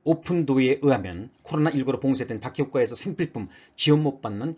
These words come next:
크리스찬들을 설명하고 있습니다. 구독과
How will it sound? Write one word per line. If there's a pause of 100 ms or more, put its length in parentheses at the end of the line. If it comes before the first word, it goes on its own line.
(280)
크리스찬들을
설명하고
있습니다. (1800)
구독과